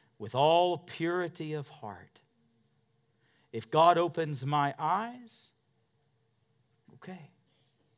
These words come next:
I'm fine. And if God says, "Wait," okay, I'm just fine. I'm just fine. If God says, "Chad,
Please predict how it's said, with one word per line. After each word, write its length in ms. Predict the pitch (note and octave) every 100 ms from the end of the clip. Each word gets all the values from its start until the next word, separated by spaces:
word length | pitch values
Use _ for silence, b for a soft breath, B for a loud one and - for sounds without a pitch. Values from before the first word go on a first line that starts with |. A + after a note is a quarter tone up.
| _ _
I'm 160 | B2+ D3
fine. 400 | F3 F#3 F#3 C#3+ _ _ _ _ _ _ _ _ _ _ _ _ _ -
And 120 | A2+
if 120 | G#2+
God 260 | B2+ B2 A#2
says, 420 | - G2 F2 - _ _ _ -
"Wait," 720 | F2+ F#2 E2+ - _ _ - _ _ _ _ _ _ _ _ _ _ _ _ _ _
okay, 420 | F#2+ - C#3 C#3+ - _ _ _ _ _ _ _ _ _ _ _ _ _ _
I'm 140 | - D2
just 320 | - F#2+ -
fine. 140 | - - A2 - _ _ _ _ _ _ _ _ _ _ _ _ _ _ _ -
I'm 200 | F2+ G2
just 400 | - - - -
fine. 140 | - - - - _ _ _ _ _ _ B B -
If 100 | C3+
God 260 | A3+ B3+
says, 260 | - B3 A#3+
"Chad, 460 | - C4 C4+ C#4